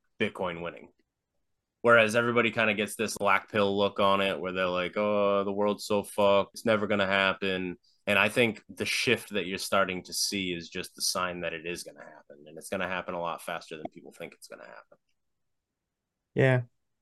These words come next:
Speaker 2: In this case, I don't really have a horse in this race. Let's say we were mad. Are, are you gonna not go to Harry Potter World?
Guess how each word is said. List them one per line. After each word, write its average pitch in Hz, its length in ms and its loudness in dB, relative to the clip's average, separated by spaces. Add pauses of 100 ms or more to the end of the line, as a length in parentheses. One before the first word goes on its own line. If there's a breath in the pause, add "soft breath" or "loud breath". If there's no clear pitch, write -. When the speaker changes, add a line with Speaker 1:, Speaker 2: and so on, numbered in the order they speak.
(200)
Speaker 2:
In 165 40 8
this 165 120 8
case, 143 200 8
I 127 80 8
don't 127 100 6
really 117 360 4
have 120 140 0
a 110 40 2
horse 120 240 4
in 120 60 2
this 110 160 2
race. 113 400 2
Let's 139 140 4
say 135 120 8
we 123 140 12
were 117 140 10
mad. 117 280 8
Are, 113 140 8
are 113 60 6
you 117 160 4
gonna 127 200 4
not 120 260 4
go 123 200 4
to 120 240 0
Harry 120 220 6
Potter 123 320 4
World? 131 320 2